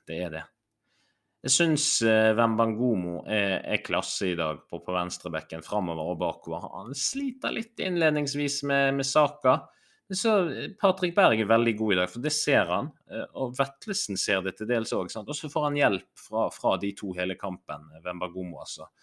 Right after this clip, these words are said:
Og det er det som er kollektivet Glimt på, på sitt aller fineste, sant? De ser, OK, Saka, han er veldig god, det visste de nok på forhånd også. Men de ser, OK,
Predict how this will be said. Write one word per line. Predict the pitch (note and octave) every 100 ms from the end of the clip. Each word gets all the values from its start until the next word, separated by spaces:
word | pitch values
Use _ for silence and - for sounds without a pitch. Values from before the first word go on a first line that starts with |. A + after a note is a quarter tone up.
| _ _ _ _ - - A#2+
Og |
det | C#3+ D3+
er | D#3+
det | D3
som | A2+
er | G#2+ -
kollektivet | C#3 B2 - G2+ F#2
Glimt | F#2+ G#2 F2+ -
på, | F#2 D#2+
på | - G2
sitt | F#2
aller | F#2 F#2 -
fineste, | E2+ F#2+ - A#2
sant? | C3
De | A2
ser, | - A2+
OK, | A2 F#2+
Saka, | - - G#2 - F2 B2 -
han | A2+ F2
er | D#2+
veldig | E2 E2+ F2
god, | F2+
det |
visste | D#2+ - A2+
de |
nok | F#2
på | - F2
forhånd | F#2+ F#2 G#2
også. | G#2+ _ _ _ _ _ _ _ -
Men | G#2
de | G2
ser, | A2
OK, | F#2+